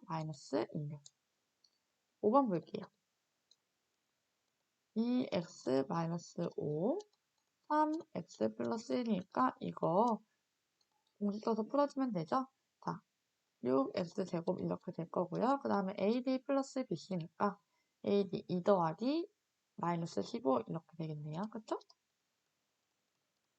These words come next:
마이너스 오 이렇게 될 거고요.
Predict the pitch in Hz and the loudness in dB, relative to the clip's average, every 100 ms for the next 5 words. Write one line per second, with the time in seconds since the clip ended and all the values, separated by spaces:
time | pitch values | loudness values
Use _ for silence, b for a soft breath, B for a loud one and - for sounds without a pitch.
0 | _ _ _ _ _ _ _ _ _ - | _ _ _ _ _ _ _ _ _ -6
1 | 175 165 - - 214 226 175 165 - 180 | -2 -2 -4 0 2 2 -2 -4 -4 -6
2 | 160 - 156 165 | -6 -4 -6 -4